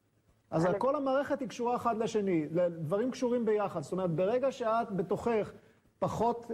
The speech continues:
Speaker 1: אה, לחוצה, פחות, אה, מטילה ספקות, יותר הרמונית, זה ישפיע גם על העבודה,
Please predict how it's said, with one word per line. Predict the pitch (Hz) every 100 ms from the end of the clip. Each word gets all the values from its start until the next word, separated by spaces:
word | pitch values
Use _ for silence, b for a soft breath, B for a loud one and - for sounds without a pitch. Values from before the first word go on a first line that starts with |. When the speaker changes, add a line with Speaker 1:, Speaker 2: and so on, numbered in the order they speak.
| -
Speaker 1:
אה, | 190 202 202
לחוצה, | 202 196 220 - 190 180 180 180 -
פחות, | 165 202 226 220
אה, | 226 220
מטילה | 202 202 214 208
ספקות, | 196 - 208 202 196 196
יותר | 180 175 233
הרמונית, | 240 214 208 208 254 262 B -
זה | 147
ישפיע | 185 - 233 233
גם | 190 226
על | 233
העבודה, | 233 190 185 147 240